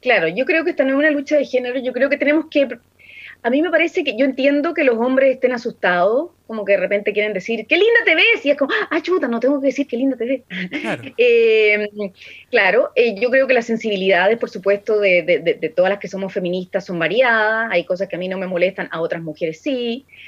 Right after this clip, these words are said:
Speaker 1: Creo que las mujeres tenemos que entender que estamos en una etapa de reeducación, por lo tanto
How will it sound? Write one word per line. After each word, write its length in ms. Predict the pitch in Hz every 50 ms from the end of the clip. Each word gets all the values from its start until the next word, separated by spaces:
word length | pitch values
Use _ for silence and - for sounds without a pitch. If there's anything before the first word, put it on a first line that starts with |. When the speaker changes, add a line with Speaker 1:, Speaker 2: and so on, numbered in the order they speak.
| - - - _
Speaker 1:
Creo 260 | - 208 208 214 208
que 140 | 208 208 208
las 120 | 190 190
mujeres 400 | 190 185 165 - 214 208 220 214
tenemos 300 | - 208 196 202 214 202
que 160 | - - 202 196
entender 520 | 196 185 185 180 180 180 175 202 214 208
que 80 | - 208
estamos 340 | - - 202 208 208 202
en 80 | 202 196
una 140 | 190 180 170
etapa 320 | - 196 202 - 208 202
de 140 | 190 185 180
reeducación, 1080 | 180 190 202 208 208 202 196 180 - 185 170 - - 294 294 254 233 233 226 226 220 -
por 100 | 214 190
lo 120 | 190 185 175
tanto 560 | 196 196 196 185 - 190 185 180 180 170 -